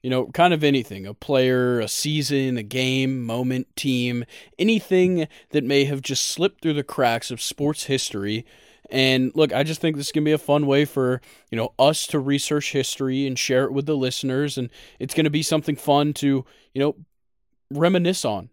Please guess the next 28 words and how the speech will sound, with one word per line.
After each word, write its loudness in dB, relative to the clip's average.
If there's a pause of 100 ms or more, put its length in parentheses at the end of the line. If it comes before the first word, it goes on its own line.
(100)
you -10
know, -4
guys 0
maybe 2 (640)
we 0
even -2
forgot 0
about -2
or -2
we 2
never -2
got 2
to -10
see -4
play, 0 (280)
just -6
to 4
learn 0
more 2
about -2
the -6
history -2
of -6
the -6
sports -2
that -4
we -2
love. -4